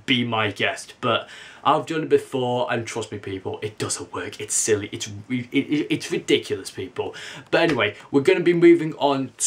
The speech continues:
to an unusual one. This is one that I found quite recently.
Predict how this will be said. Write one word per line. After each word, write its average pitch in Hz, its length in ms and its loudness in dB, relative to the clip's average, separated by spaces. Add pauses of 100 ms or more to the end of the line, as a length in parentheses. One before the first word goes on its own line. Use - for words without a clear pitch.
to 170 320 8 (260)
an 233 140 6
unusual 226 640 6
one. 123 340 2 (640)
This - 180 4
is 175 100 -2
one 180 280 4
that - 120 2
I 156 200 2
found 156 500 0
quite - 360 0
recently. 170 640 -2